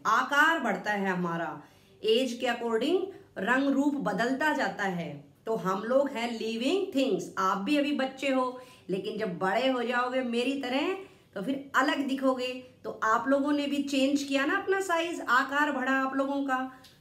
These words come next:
तो living things वही हैं जो ग्रो करती हैं, बढ़ती हैं। मैं आपको एक दिखाती हूँ कि जो हमारे पेड़ पौधे हैं वो भी ग्रो करते हैं, बढ़ते हैं। जैसे छोटा सा पहले seed बोया हमने, उसमें से plant निकलता है,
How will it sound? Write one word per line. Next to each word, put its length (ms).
तो 80
living 560
things 260
वही 340
हैं 260
जो 240
ग्रो 480
करती 360
हैं, 400
बढ़ती 460
हैं। 380
मैं 160
आपको 400
एक 420
दिखाती 460
हूँ 280
कि 120
जो 160
हमारे 360
पेड़ 300
पौधे 300
हैं 260
वो 220
भी 160
ग्रो 340
करते 420
हैं, 340
बढ़ते 380
हैं। 280
जैसे 220
छोटा 480
सा 140
पहले 260
seed 340
बोया 200
हमने, 240
उसमें 200
से 100
plant 500
निकलता 400
है, 300